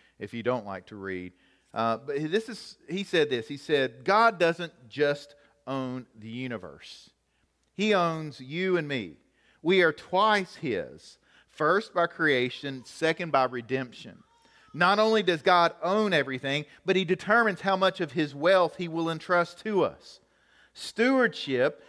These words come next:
is living in the light of these overriding truths.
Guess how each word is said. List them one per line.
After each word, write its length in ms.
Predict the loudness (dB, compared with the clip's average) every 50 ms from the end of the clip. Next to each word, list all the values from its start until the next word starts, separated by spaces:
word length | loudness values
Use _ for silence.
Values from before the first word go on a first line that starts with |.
| -14 0
is 240 | 0 0 0 2 0
living 520 | 2 4 6 8 8 6 6 2 0 0
in 140 | -2 -2 0
the 100 | 2 2
light 460 | 4 4 6 6 6 4 4 2 0 -2
of 100 | -4 -2
these 240 | -4 -4 -4 -6 -4
overriding 840 | -2 -2 0 0 -2 -2 0 2 2 4 4 2 2 -2 -4 -8 -12
truths. 720 | -18 -16 -6 -4 -4 -2 -4 -6 -10 -16 -20 -20 -20 -20